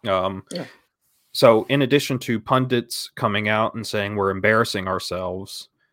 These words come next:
Speaker 1: um, first of all, the G O P is always an embarrassment. You have people who, who many of us thought were pretty good for a while. I've since learned a lot about Dan Crenshaw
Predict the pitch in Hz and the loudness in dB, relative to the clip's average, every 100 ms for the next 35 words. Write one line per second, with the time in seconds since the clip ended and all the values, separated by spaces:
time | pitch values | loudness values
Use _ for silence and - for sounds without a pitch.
0 | _ - 87 85 110 101 95 90 90 90 | _ -8 -6 -4 -4 -4 -4 -4 -4 -6
1 | 95 90 98 92 95 95 90 90 90 87 | -6 -6 -8 -4 -4 -4 -6 -8 -8 -6
2 | 95 - 90 - _ - _ 107 113 107 | -8 -8 -12 -14 _ -20 _ 0 2 2
3 | 107 120 113 104 110 113 113 110 98 _ | 2 -2 0 0 2 0 0 -2 -4 _
4 | - 113 113 156 233 175 123 123 - 110 | -8 -6 -2 -2 0 2 2 2 4 4
5 | 107 104 101 - 113 101 107 139 113 104 | 4 0 -2 0 -2 -2 4 4 6 2
6 | - - 95 92 101 98 92 90 92 _ | -2 0 2 2 4 4 4 0 -4 _
7 | 101 98 95 104 92 - 98 98 104 98 | -2 -2 -4 -6 -8 -4 -2 -2 -2 -4
8 | 92 90 95 - - _ _ _ _ - | -4 -2 -2 -4 -14 _ _ _ _ -10
9 | 101 98 85 - 90 90 - 92 85 92 | 0 2 2 -2 -4 -4 -6 -6 -4 -2
10 | 90 | 0